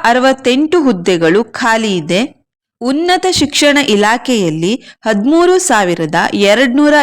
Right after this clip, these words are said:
ಇಪ್ಪತ್ತೇಳು ಹುದ್ದೆಗಳು ಖಾಲಿ ಇದೆ. ಕಂದಾಯ ಇಲಾಖೆಯಲ್ಲಿ ಹನ್ನೊಂದು ಸಾವಿರದ ನೂರ ನಲವತ್ತೈದು ಹುದ್ದೆಗಳು ಖಾಲಿ ಇದೆ. ಪಂಚಾಯತ್ ರಾಜ್ ಮತ್ತು ಗ್ರಾಮೀಣಾಭಿವೃದ್ಧಿ ಇಲಾಖೆಯಲ್ಲಿ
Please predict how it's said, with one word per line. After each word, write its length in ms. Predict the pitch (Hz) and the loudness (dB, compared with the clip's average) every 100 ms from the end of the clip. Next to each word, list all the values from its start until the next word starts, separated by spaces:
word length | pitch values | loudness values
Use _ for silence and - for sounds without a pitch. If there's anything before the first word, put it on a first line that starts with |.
| - | 0
ಇಪ್ಪತ್ತೇಳು 800 | - 247 240 240 247 285 339 | -4 -2 -4 0 2 2 2
ಹುದ್ದೆಗಳು 640 | 311 233 165 180 170 190 277 | 0 -2 0 0 2 2 0
ಖಾಲಿ 480 | - 240 226 220 196 | -4 -2 0 0 -2
ಇದೆ. 460 | 143 170 247 - _ _ _ | -2 -2 -4 -8 _ _ _
ಕಂದಾಯ 580 | 240 247 294 339 349 359 320 | -2 0 2 2 2 2 2
ಇಲಾಖೆಯಲ್ಲಿ 960 | 240 240 262 262 254 185 147 156 202 254 _ | 2 2 0 0 0 0 0 -2 -4 -6 _
ಹನ್ನೊಂದು 580 | - 226 269 330 330 359 | -4 0 2 2 2 2
ಸಾವಿರದ 540 | 349 220 190 170 165 196 247 | 2 2 2 0 0 2 0
ನೂರ 260 | 214 233 285 311 | 0 0 2 2
ನಲವತ್ತೈದು 760 | 311 262 254 262 262 254 285 330 | 2 0 0 0 0 0 2 2
ಹುದ್ದೆಗಳು 640 | 269 175 190 175 185 262 | 0 0 0 2 2 2
ಖಾಲಿ 500 | - 254 208 196 160 | -2 -2 0 0 0
ಇದೆ. 280 | 156 170 269 - _ _ _ _ - | 0 -2 -4 -8 _ _ _ _ -4
ಪಂಚಾಯತ್ 800 | 220 254 277 330 339 349 339 254 | -2 -2 0 2 2 0 -2 0
ರಾಜ್ 340 | 254 262 240 | 0 0 -2
ಮತ್ತು 560 | 190 156 - 208 277 - | -2 -4 -4 -4 -4 -8
ಗ್ರಾಮೀಣಾಭಿವೃದ್ಧಿ 1120 | 180 220 233 277 339 330 320 302 311 320 247 | -2 0 0 0 0 2 2 0 0 0 -2
ಇಲಾಖೆಯಲ್ಲಿ 1080 | - 220 220 254 277 262 202 160 160 180 | -2 0 0 0 -2 -2 0 0 -2 -2